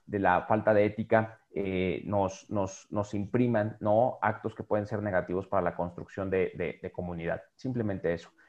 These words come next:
Y, y bueno, pues a mandarles a todos, eh, los, eh, que nos están escuchando en el programa de Neomaníacos un gran abrazo y, y bueno, pues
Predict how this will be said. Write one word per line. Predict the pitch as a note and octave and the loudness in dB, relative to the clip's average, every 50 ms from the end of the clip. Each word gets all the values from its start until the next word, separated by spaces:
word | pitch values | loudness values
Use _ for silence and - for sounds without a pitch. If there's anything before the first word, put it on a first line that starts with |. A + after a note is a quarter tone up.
| _ _ - | _ _ -8
Y, | - G#2+ G#2 G2+ G2 - | -4 -2 -2 -2 -2 -2
y | - A2 | 0 2
bueno, | A2+ A#2+ A#2 G#2+ | 2 2 0 0
pues | A2+ A2 - | -4 -4 0
a | A2+ G#2 G2 - | 0 0 0 0
mandarles | - A2 G#2 G#2+ A2+ A2+ A#2 A#2+ A2 - | 0 0 2 4 4 4 2 0 -2 -4
a | G#2+ - | -6 -2
todos, | - A#2 A#2 A2+ A#2 A#2 G#2+ A2 - - - _ _ _ | 2 2 4 6 4 4 2 0 -6 -18 -20 _ _ _
eh, | - A2+ A2 G#2+ G#2+ G2+ F2 - | -2 0 2 4 4 2 2 0
los, | - G#2 G#2+ G2+ G2 G2+ G2 - - - - | 2 4 6 6 6 6 4 0 -8 -8 -4
eh, | - G2+ G2+ F#2+ G2 F#2+ F#2 - | -2 0 2 2 0 -2 -2 -4
que | - | -6
nos | G2 G2 G#2+ | -6 -6 -8
están | A2 - A#2+ A#2 | -6 -4 -4 -4
escuchando | A2 - - G2 - - A2+ G#2+ G#2+ G2+ G2+ G2 G2 - - | -4 -4 -6 -8 -4 -2 -2 0 2 2 0 0 -2 -6 -8
en | G#2+ G2+ F#2+ | -6 -6 -6
el | F#2 F2+ | -6 -2
programa | F#2 F2 G2+ G2 G2+ G2 | 0 0 2 2 2 0
de | G2 G2 G2 - - | 0 -2 -4 -4 -4
Neomaníacos | G#2 G#2+ G2+ G2+ G2 G2 G#2 G#2 G#2+ G#2+ - A#2 A2+ - - - | -2 0 0 0 0 0 0 0 0 0 0 -2 -2 -4 -8 -6
un | A2 G#2+ G#2+ G2+ - - - | -4 -2 -2 -4 -6 -6 -2
gran | - A2 A2+ A#2 B2+ C3 | 2 4 4 6 6 6
abrazo | B2 A2+ A2+ A2+ A2+ - E3+ G3 - - _ _ _ | 6 6 6 6 4 2 -2 -2 -4 -8 _ _ _
y, | - G#2 G2+ G2 F#2+ F#2 F2 - | -6 -4 -2 -2 -2 -2 -4 -6
y | - G2 | -6 -4
bueno, | F#2+ G#2 G#2+ G#2+ | -4 -2 -4 -4
pues | G#2+ G#2+ - | -6 -8 -12